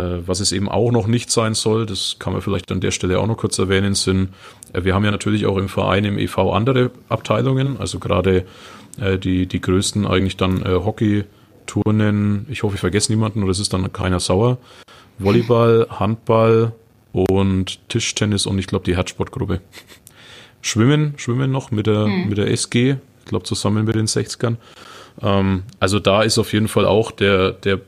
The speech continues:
Speaker 1: Plan, denen quasi dann auch nix, nix wegzunehmen. Ja, also wir wollen natürlich dann auch,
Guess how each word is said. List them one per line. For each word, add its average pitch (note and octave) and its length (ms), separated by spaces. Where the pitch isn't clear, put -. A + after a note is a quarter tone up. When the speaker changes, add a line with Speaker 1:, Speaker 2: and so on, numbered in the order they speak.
Speaker 1:
Plan, G2+ 720
denen G2 320
quasi F#2+ 340
dann F#2+ 140
auch F#2+ 160
nix, G2 340
nix F#2 260
wegzunehmen. F2+ 720
Ja, G2 140
also F#2 200
wir F2+ 100
wollen F#2+ 160
natürlich G2 340
dann G2+ 180
auch, F#2+ 260